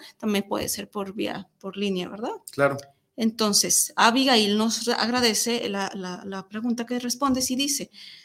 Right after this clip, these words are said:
Speaker 1: "La verdad, siempre dudo de que yo por, porque tengo sobrepeso pueda hacer yoga, y más por principiante.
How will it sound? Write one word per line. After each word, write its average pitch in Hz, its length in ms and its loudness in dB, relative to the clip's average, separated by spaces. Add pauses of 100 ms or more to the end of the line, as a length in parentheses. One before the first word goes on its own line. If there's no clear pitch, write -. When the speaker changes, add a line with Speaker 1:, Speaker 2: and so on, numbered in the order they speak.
Speaker 1:
"La 233 200 6
verdad, 240 460 2
siempre 262 380 2
dudo 247 340 2
de 220 140 -2
que 220 140 -4
yo 196 160 -2
por, 220 240 0 (260)
porque 208 300 -8
tengo 208 280 -4
sobrepeso 233 640 -2
pueda 190 180 -2
hacer 202 280 -4
yoga, 247 360 0 (480)
y 233 100 4
más 220 180 6
por 240 140 -2
principiante. 226 840 0